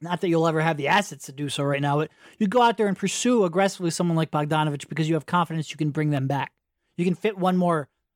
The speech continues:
seventeen million dollar contract or whatever he's gonna get in, in restricted free agency. <sighs> Yeah, I mean, I'd, I'd,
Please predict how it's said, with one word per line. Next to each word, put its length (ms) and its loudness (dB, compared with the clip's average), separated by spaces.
seventeen 760 2
million 240 4
dollar 240 2
contract 520 -2
or 40 -2
whatever 220 2
he's 160 2
gonna 160 -2
get 160 -4
in, 240 -6
in 180 0
restricted 460 -4
free 180 -4
agency. 480 -4
<sighs> 60 -10
Yeah, 220 2
I 80 2
mean, 120 2
I'd, 260 -2
I'd, 200 -4